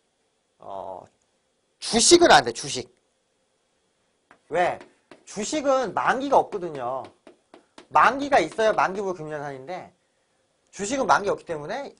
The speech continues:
안 됩니다. 뭐만 된다? 채권, 채무 상품만 가능해요. 예. 그리고 보유할 의도 능력이 있어야 되죠. 두 개 중에 하나도 없으면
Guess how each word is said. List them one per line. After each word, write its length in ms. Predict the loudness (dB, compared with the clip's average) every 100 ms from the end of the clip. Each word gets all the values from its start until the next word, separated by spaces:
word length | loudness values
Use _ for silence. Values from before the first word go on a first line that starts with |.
| -14
안 140 | -8
됩니다. 540 | -6 -6 -10 -12 -12 _ _
뭐만 280 | -2 2 2
된다? 360 | 0 -4 -6 -8 _ _ _
채권, 540 | -10 -8 0 2 2 -2
채무 320 | -16 -8 -4 -2
상품만 380 | -4 -4 -6
가능해요. 320 | -6 -10 -18 -20 _ _ _
예. 80 | _ _ _ _ _ _ _ _ _ _ _ _ _ _ _ _ _
그리고 680 | -12 -10 -2 0 2 0 -2 _ _
보유할 480 | -4 -2 4 6 6
의도 300 | 2 -4 -4
능력이 300 | -6 -6 -8
있어야 160 | -10 -12
되죠. 380 | -10 -10 -12 _ _ _ _ _ _ _ _ _
두 160 | -6
개 100 | 2 4 4 0 _
중에 160 | -8 -6
하나도 420 | -2 4 4 4
없으면 680 | 0 -4 -2 0 0 -2